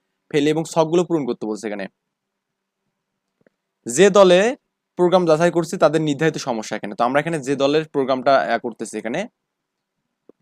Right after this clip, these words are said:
তো আমরা নিচের ছকটা আমরা পূরণ করি এখানে। যে দলের প্রোগ্রাম যাচাই করছে তাদের নির্ধারিত সমস্যা হচ্ছে ফ্যাক্টরিয়াল নির্ণয় ক্যালকুলেটর এখানে। Actually ফ্যাক্টরিয়াল বলতে আমরা কি বুঝি? এটা একটু আমরা বুঝি এখানে ফ্যাক্টরিয়াল। ফ্যাক্টোরিয়াল।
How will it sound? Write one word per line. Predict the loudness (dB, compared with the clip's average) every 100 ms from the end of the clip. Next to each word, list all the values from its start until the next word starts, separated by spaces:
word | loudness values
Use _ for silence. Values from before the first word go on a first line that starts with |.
| -2
তো |
আমরা | 0 2
নিচের | 0 -2
ছকটা | -2 0 0
আমরা | -2
পূরণ | -2 -2
করি | -2 -2
এখানে। | -4 -6 -4
যে | 0
দলের | 2 2 2
প্রোগ্রাম | -2 -2 0
যাচাই | 0 0
করছে | 0 -2
তাদের | -4
নির্ধারিত | -4 -2 -2
সমস্যা | -2 -6 -8 -8
হচ্ছে | -6
ফ্যাক্টরিয়াল | 0 -2 0 -2 0 0
নির্ণয় | 0 -2 -2 -2
ক্যালকুলেটর | -2 0 -4 -2 -6
এখানে। | -8 -12 -14 _ _ _ _ _ _ -6
Actually | -2 -2 0 2
ফ্যাক্টরিয়াল | 2 2 2 2
বলতে | 0
আমরা | -2
কি | -2
বুঝি? | -4 -2
এটা | -2 -2
একটু | -4
আমরা | -6
বুঝি | -6 -4 -4
এখানে | -6 -4
ফ্যাক্টরিয়াল। | -4 -4 -6 -4 -4 -6 -10 _ _ _ _ _ _ _ _ _ _ _ _ _ _ _ _ _ 0
ফ্যাক্টোরিয়াল। | 2 2 -4 _ -2 0 0 -2 -8 -20 _ _ _ -8 -4 -2 -2 -4 -8 -4 -4 -4